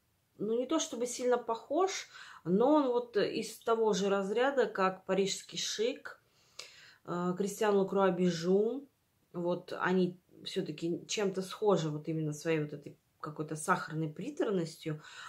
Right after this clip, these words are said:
Но этот аромат, наверное, менее приторный, потому что здесь еще есть, э, что-то такое фруктовое, что прям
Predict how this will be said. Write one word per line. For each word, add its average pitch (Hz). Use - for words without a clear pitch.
Но 190
этот 240
аромат, 208
наверное, 190
менее 196
приторный, 208
потому 180
что -
здесь 180
еще 202
есть, 202
э, 180
что-то 214
такое 202
фруктовое, 214
что -
прям 214